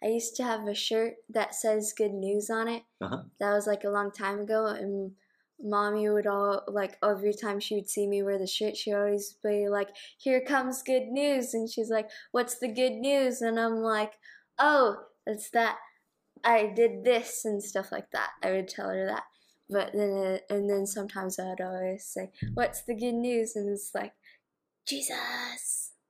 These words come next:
Speaker 2: Jesus is the good news?
Speaker 1: Yes.
Speaker 2: All right, there's another passage of scripture found in Acts chapter two, verses thirty-seven through thirty-eight. Blair has us that scripture for us.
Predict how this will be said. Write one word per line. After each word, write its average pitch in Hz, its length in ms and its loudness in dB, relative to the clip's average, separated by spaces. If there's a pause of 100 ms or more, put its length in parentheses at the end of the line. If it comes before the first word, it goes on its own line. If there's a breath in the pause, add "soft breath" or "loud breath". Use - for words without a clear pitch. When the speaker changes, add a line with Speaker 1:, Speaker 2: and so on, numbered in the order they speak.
(120)
Speaker 2:
Jesus 98 440 -4
is 85 140 -4
the 87 60 -6
good 98 220 -6
news? 107 340 -10
Speaker 1:
Yes. - 400 -8 (800)
Speaker 2:
All 92 100 -8
right, 98 120 0
there's 98 180 -2
another 110 340 6
passage 104 380 0
of 98 80 -2
scripture 107 400 0
found 110 300 4
in 98 180 0
Acts 104 440 0
chapter 117 360 4
two, 117 440 0
verses 98 580 -2
thirty-seven 123 800 4
through 104 240 -2
thirty-eight. 113 640 2
Blair 107 240 4
has 101 300 2
us 104 320 2
that - 220 6 (180)
scripture 131 500 2
for 117 180 6
us. 135 240 2